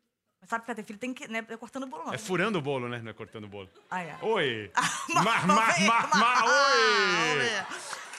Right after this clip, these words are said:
Speaker 1: Você já ficou feliz por não ter apresentado No Limite?
Speaker 2: <laughs> Não, eu queria, eu não, ah, tá, tá.
Speaker 1: Ah, <laughs> legal! As pessoas não sabem que você,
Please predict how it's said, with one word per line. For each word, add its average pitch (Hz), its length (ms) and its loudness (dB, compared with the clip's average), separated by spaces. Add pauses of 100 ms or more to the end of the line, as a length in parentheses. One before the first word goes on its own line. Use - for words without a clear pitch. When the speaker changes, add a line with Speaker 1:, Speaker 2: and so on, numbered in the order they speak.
(120)
Speaker 1:
Você 440 440 0
já 381 180 0
ficou 302 320 -4
feliz 240 500 -2
por 254 280 -6
não 311 200 0
ter 269 160 -4
apresentado 214 480 -4
No 208 120 -6
Limite? 208 600 -6 (300)
Speaker 2:
<laughs> - 920 -4
Não, 175 340 0 (360)
eu 160 160 -2
queria, 175 340 0 (220)
eu 170 160 -4
não, 180 260 -4 (380)
ah, - 260 0
tá, 135 160 -2
tá. 139 320 0
Speaker 1:
Ah, 302 400 6 (120)
<laughs> 415 40 2
legal! 262 600 2 (260)
As 262 160 -2
pessoas 302 500 -4
não 302 100 -10
sabem 294 240 -6
que 320 100 -12
você, 302 480 -4